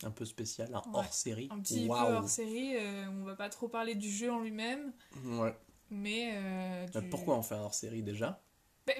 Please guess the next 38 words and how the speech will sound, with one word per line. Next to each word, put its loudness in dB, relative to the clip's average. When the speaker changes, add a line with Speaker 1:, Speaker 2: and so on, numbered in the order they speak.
Speaker 2:
parce -4
que -4
c'est 0
l'épisode -4
Speaker 1:
Et 0
Speaker 2:
dix, 4
Speaker 1:
parce 6
Speaker 2:
hein. 2
Speaker 1:
que 4
c'est 2
l'épisode 0
dix, 0
Speaker 2:
C'est -12
le -4
Speaker 1:
exactement. 4
Speaker 2:
dixième 4
épisode. -2
Donc, 0
euh, -6
ouais, -6
ça -16
fait -4
dix 4
semaines 0
que 0
tous -6
les -2
dimanches, -2
on -4
Speaker 1:
Ouais. 4
Speaker 2:
publie, -2
euh, -2
Speaker 1:
À 6
heure 6
pas 2
du 0
tout -4
fixe. -2